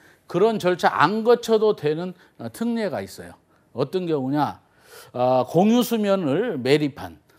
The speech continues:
그 공유수면 매립지의 용도 지역 정해주는 거는, 어,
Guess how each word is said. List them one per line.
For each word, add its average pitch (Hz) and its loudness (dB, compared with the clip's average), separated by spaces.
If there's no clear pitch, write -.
그 - -12
공유수면 170 -6
매립지의 156 -2
용도 143 -4
지역 131 -6
정해주는 113 -8
거는, 113 -4
어, 104 -10